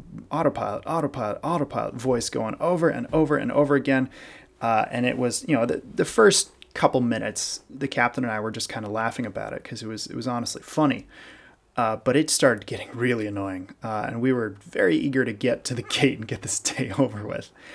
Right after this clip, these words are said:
Uh, but alas, that would be too easy, <laughs> wouldn't it?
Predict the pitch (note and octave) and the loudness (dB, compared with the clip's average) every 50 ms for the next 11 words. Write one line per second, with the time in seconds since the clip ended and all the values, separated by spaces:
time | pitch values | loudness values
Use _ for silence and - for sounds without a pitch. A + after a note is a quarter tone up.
0 | - - - - - - - - - _ - C#3 C3+ B2+ B2+ A#2+ A#2+ - - - | -18 -18 -16 -16 -16 -16 -18 -18 -6 _ 4 6 8 8 8 8 6 4 2 4
1 | - D#3 C#3 - - - - C3+ C3 C3 A2 G2+ F#2+ - - - C3+ D#3+ F3+ - | 4 4 4 4 0 -4 -4 -2 0 0 0 -2 -4 -8 -6 -2 0 0 0 0
2 | C3+ A#2+ G#2+ G2+ - A#2+ B2 B2 B2 - - - C3+ C3+ C3+ C3+ C3+ C3+ C3+ C3 | 0 -2 -2 -2 -2 -2 -2 -2 -2 -2 0 2 4 4 4 4 2 2 0 0
3 | A#2 G2 G2+ F#2+ G2 A2+ A2 A2 C#3 C3+ G#2 - - | 0 0 -2 -4 -2 -2 0 2 2 2 2 0 -2